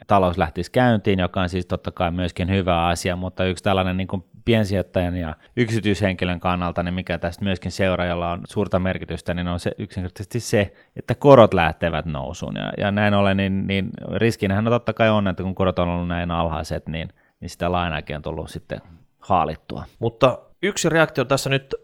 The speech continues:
Speaker 2: oli tässä päätöksessä, että tämä negatiivinen ohjauskorko on nyt entis negatiivisempi. Mentiin nolla kakkosesta nolla kolmoseen sitten, niin mistä
Speaker 1: Joo.
Speaker 2: tämä Moining nyt kertoo sitten?
Speaker 1: No,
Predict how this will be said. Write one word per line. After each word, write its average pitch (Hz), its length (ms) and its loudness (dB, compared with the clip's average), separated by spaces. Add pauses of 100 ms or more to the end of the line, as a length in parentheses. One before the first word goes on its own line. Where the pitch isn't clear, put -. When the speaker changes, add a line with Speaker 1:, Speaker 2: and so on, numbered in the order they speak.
Speaker 2:
oli 135 400 2
tässä - 220 -4
päätöksessä, 117 520 4
että - 180 -4
tämä 113 180 0
negatiivinen 139 520 2
ohjauskorko 117 580 2
on 120 60 -4
nyt 127 220 -4
entis 147 340 -4
negatiivisempi. 101 680 -2
Mentiin 123 340 -2
nolla 135 220 4
kakkosesta 117 720 2 (260)
nolla 135 220 4
kolmoseen 107 500 2
sitten, 90 280 -8
niin 95 140 -8 (380)
mistä 127 140 4
Speaker 1:
Joo. 110 80 6
Speaker 2:
tämä 165 120 6
Moining 139 300 4
nyt 104 140 -10
kertoo - 340 -2
sitten? - 240 -14 (260)
Speaker 1:
No, 143 220 4